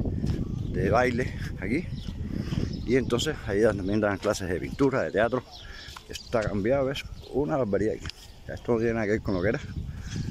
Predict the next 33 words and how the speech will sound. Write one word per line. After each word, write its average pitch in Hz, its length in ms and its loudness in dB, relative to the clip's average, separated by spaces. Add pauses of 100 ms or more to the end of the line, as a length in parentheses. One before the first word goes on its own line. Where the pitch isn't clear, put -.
(240)
antiguamente. 110 760 2 (1200)
Ya 107 100 4
les 107 100 2
digo, 120 140 6
hace 107 120 2
muchos 143 340 0
años, 147 280 4
no 117 100 0
sé 131 120 0
cuánto, 123 340 2 (800)
esto 110 300 0 (200)
se - 160 0
lo 95 120 4
dieron 113 280 4 (960)
a 98 120 2
personas 92 520 0
que 98 100 -2
actualmente 110 560 2
viven 101 360 4
en - 140 2
este - 160 2
lugar, 90 240 2
¿no? 139 100 0 (840)
Y 92 60 0
esto 92 340 -2
se 117 100 0
ha 110 40 4
convertido 123 480 2 (920)
en 87 200 -2
un 117 100 0
pequeño 135 380 2
pueblo 123 260 6
aquí. 73 140 -2